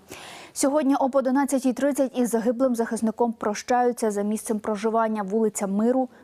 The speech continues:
чотирнадцять дріб один. Загальноміське прощання розпочнеться орієнтовно о дванадцятій годині у міському палаці культури.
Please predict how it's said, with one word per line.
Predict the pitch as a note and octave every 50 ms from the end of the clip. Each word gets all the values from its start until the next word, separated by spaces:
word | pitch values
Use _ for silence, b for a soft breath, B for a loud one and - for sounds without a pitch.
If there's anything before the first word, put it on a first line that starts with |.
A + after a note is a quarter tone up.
| B B
чотирнадцять | - A#3+ A3 - G3+ G3+ F#3 F#3+ G#3 A3 G#3 - G#3+ F#3
дріб | F#3 G3 F#3 - -
один. | - G#3 F3+ G3+ F#3 F#3 F3 B B B B B B B B B B
Загальноміське | A#3+ C4 C4 C4+ B3+ B3+ B3+ B3 B3 B3 - - C4+ C4
прощання | - D#4 D4 C4 - C4+ B3+ B3 A#3+ A#3+ A3+ G#3+
розпочнеться | G#3 G#3+ - - G3+ - - A3+ A#3 A#3+ A#3+ - A3+
орієнтовно | G#3+ G#3 G#3+ G3+ G3 - A3+ A3 A3+ A3 -
о | - A3
дванадцятій | F#3 F#3 G#3 G3+ G#3 A#3 B3+ B3 C#4 C4+ - C4+
годині | C4 B3 C4+ A3+ C4 C4 B3 B3 B3
у | A#3 A3 G#3
міському | G3 G3 - - - A3+ A3+ A#3 A#3+
палаці | A3+ - G3+ G3 F#3+ F#3+ F#3+ - - F#3+
культури. | - G3+ G3 F#3+ - G#3+ G#3 G#3 G3+ F#3+ F3+